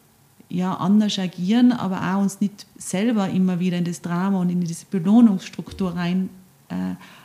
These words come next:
und dann vielleicht auch so wie jetzt in China uns da, äh, kriegen wir Bonuspunkte, wenn wir uns halbwegs gut verhalten.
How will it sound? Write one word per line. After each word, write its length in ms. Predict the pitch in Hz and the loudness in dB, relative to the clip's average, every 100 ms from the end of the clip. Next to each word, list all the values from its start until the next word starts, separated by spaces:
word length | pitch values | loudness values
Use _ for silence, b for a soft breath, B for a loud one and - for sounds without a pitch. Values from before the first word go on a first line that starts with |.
| B B B B _ | B B B B _
und 480 | - 185 180 - - | -2 0 0 -4 -4
dann 160 | 180 196 | 0 2
vielleicht 400 | 208 180 175 190 | 0 -2 -2 -4
auch 80 | 180 | -4
so 220 | 185 175 | -4 -2
wie 80 | 185 | -4
jetzt 160 | 180 | -2
in 100 | 180 | -4
China 400 | - 190 190 180 | -2 0 2 2
uns 160 | 180 - | -2 -2
da, 220 | 180 170 B 185 175 - | -4 -4 B -18 -18 -8
äh, 160 | 180 175 | -6 -4
kriegen 220 | - 185 | -2 -2
wir 80 | 170 | -2
Bonuspunkte, 640 | 175 196 196 - 190 190 | 0 0 0 -2 -4 -4
wenn 140 | 170 175 | -2 0
wir 60 | |
uns 180 | 175 165 | -2 -4
halbwegs 400 | - 180 180 - | -4 -2 -4 -4
gut 180 | 196 170 | -4 -4
verhalten. 720 | - 170 151 202 254 - 147 | -2 -2 4 4 4 4 2